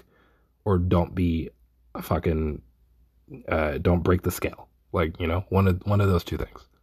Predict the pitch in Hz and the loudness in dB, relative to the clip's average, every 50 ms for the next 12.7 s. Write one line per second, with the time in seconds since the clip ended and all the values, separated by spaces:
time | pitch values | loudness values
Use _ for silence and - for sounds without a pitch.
0 | _ _ _ _ _ _ _ _ _ _ _ _ - 135 151 165 165 160 156 143 | _ _ _ _ _ _ _ _ _ _ _ _ 6 10 10 10 12 10 10 10
1 | 131 127 120 - - - 110 - 110 104 147 151 165 175 160 156 151 156 143 143 | 10 8 6 4 0 -6 -6 -6 0 4 6 8 10 10 10 8 8 10 10 10
2 | 143 127 - 120 101 78 73 - - - - - _ _ _ _ _ - 104 107 | 8 8 6 2 0 0 -2 -6 -14 -18 -20 -20 _ _ _ _ _ -4 -2 -2
3 | 127 139 - _ _ _ _ _ _ _ _ - 113 123 123 127 123 113 - - | -2 -4 -6 _ _ _ _ _ _ _ _ 2 4 4 6 6 6 4 6 6
4 | - 143 - - - 156 151 160 - _ - - - - - - _ - - - | 6 6 6 6 4 2 2 0 -4 _ -20 -20 -20 -20 -20 -20 _ -12 6 8
5 | - 131 98 - - 131 104 - - - - - - _ - - - 107 - - | 8 8 8 6 4 2 2 0 -4 -10 -20 -20 -20 _ -4 0 2 2 2 2
6 | 117 - - - - - - - - - _ - - 120 104 98 101 104 101 104 | 0 -2 -4 -6 -14 -20 -20 -20 -20 -20 _ -4 0 2 4 4 6 6 6 6
7 | 101 98 95 101 95 92 - - 107 101 - - _ _ _ - 143 - - 117 | 4 4 4 2 2 2 2 2 2 2 0 -4 _ _ _ -16 -10 -6 -4 -6
8 | - - - - - 120 104 - - - - 90 87 87 82 80 85 - 104 - | -6 -6 0 4 6 6 6 4 0 -4 -2 0 2 2 2 0 -2 -4 -6 -8
9 | - 104 95 92 92 - - - 95 95 95 92 - 101 95 92 90 87 90 90 | -6 -4 -2 -2 -2 -4 -6 -6 -6 -6 -6 -6 -4 -2 -2 0 2 2 2 2
10 | 90 90 87 87 90 85 - _ _ _ _ _ _ _ _ - - - - 90 | 2 2 0 -2 -4 -6 -10 _ _ _ _ _ _ _ _ -18 -10 -6 -4 -2
11 | 76 87 90 92 95 90 87 87 - - - 92 92 87 87 87 92 - 92 95 | -2 0 2 2 2 2 2 0 -2 0 0 2 2 2 0 -2 -2 -2 0 0
12 | 95 107 104 98 90 90 87 82 - 78 80 85 - - | 2 2 2 2 2 2 0 0 -2 -4 -6 -8 -10 -14